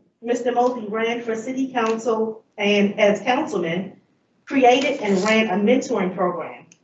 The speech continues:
for juveniles waiting trial as adults. <clears throat>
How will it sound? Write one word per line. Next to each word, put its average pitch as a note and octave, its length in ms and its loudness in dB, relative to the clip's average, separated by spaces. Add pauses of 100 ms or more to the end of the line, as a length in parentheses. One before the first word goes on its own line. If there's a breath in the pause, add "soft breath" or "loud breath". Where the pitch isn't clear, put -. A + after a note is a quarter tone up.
(840 soft breath)
for G3+ 140 4
juveniles G#3+ 840 2
waiting A3 680 -2
trial G3 420 2
as F3 140 -4
adults. - 600 -4 (180)
<clears throat> - 460 -2